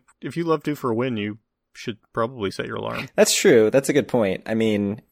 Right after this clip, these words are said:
Speaker 2: if you want more of me everywhere, which, how could you not? You need to boost ratings. Like, downloading is not enough. We need ratings. Okay?
Speaker 1: You need to make Craig the number one listened to guest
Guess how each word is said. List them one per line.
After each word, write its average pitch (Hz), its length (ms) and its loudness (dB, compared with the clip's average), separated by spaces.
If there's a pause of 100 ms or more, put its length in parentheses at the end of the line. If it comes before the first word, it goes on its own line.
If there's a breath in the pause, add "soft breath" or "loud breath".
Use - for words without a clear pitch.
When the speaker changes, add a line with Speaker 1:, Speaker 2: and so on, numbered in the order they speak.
Speaker 2:
if - 140 -6
you 147 260 0
want 117 640 0 (140)
more 120 460 6
of 101 260 2
me 101 560 -4 (160)
everywhere, 92 720 0
which, - 260 -10
how 113 200 -2
could 101 120 -4
you 98 80 -6
not? 101 260 -2 (400 loud breath)
You 139 160 4
need 220 180 4
to 156 80 2
boost 131 280 0
ratings. 101 440 2
Like, 110 140 0
downloading 147 460 4
is 104 100 0
not 104 220 0
enough. 90 360 -6 (280)
We 113 120 0
need 107 180 0
ratings. 95 800 -2 (300)
Okay? 95 280 0
Speaker 1:
You 92 60 0
need 139 180 0
to 139 100 4
make 131 200 2
Craig 131 600 0
the 135 120 -2
number 123 240 0
one 120 140 2
listened - 240 -4
to 135 120 -4
guest 123 440 -2